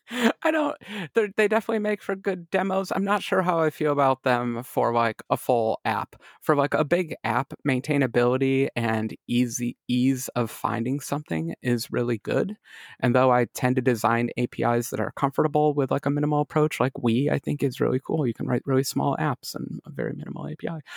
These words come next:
Um, it's, it's, it's,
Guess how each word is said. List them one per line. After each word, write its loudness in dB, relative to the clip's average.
Um, 2
it's, 0
it's, -2
it's, -2